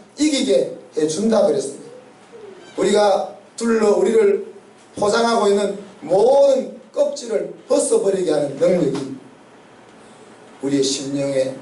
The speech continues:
들려지는 말씀에 있다. 사랑하는 성도 여러분, 오늘 바울은 고린도 성도들을 향해서 "나를 껍질로만 보지 말고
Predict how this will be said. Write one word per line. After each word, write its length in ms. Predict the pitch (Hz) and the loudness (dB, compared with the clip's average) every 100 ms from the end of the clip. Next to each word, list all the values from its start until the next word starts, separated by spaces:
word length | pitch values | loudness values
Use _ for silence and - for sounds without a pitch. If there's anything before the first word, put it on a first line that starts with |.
| - | -6
들려지는 500 | 135 151 143 123 120 | -2 0 -2 -4 -6
말씀에 460 | 127 - - 202 | -4 -2 -2 0
있다. 400 | - - 262 - - - - - - - - - - - - - - - - - - - - - - - - - - - - - - - - - - - - - - - | -2 -4 -10 -12 -14 -20 -20 -20 -20 -20 -20 -20 -20 -20 -20 -20 -20 -20 -20 -20 -20 -20 -20 -20 -20 -20 -20 -20 -20 -20 -20 -20 -20 -20 -20 -20 -20 -20 -20 -20 -20 -14
사랑하는 300 | 117 120 117 | -8 -6 -6
성도 260 | 120 110 | -6 -4
여러분, 340 | 110 104 104 - - - - - - - - - | -2 -4 -6 -12 -18 -20 -20 -20 -20 -20 -18 -6
오늘 320 | 135 117 117 - - - - | -4 -4 -6 -14 -20 -20 -8
바울은 420 | 117 131 143 - | -2 0 0 -2
고린도 320 | 127 143 180 165 | 0 0 0 0
성도들을 560 | 143 143 143 143 127 | -2 -2 0 0 0
향해서 420 | 113 113 113 - - - - - - - - - - - - | -4 -10 -10 -12 -14 -18 -20 -20 -20 -20 -20 -20 -20 -20 -4
"나를 640 | - - 180 175 160 156 - - - | 0 4 4 4 0 -6 -14 -20 -6
껍질로만 760 | 202 202 - 156 139 131 - 117 | -4 -4 -2 -2 0 -2 -6 -8
보지 220 | 120 123 | -8 -6
말고 420 | 110 107 110 | -10 -10 -12